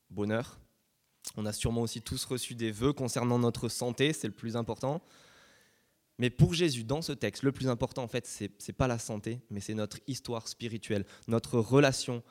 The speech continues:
avec Dieu. C'est ce qui rend vraiment possible et qui l'accomplit pour nous,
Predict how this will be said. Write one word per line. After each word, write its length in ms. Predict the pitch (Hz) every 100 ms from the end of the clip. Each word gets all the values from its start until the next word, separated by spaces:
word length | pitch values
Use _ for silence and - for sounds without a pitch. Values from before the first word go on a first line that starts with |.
| - -
avec 260 | 113 110 101
Dieu. 120 | 104
C'est 160 | -
ce 100 | 147
qui 140 | - 151
rend 220 | 131 143
vraiment 460 | 113 113 160 151 147
possible 560 | - 143 - 120 113 - _ _ _ _ -
et 100 | 120
qui 140 | -
l'accomplit 440 | 117 120 123 113 113
pour 180 | 113
nous, 140 | 113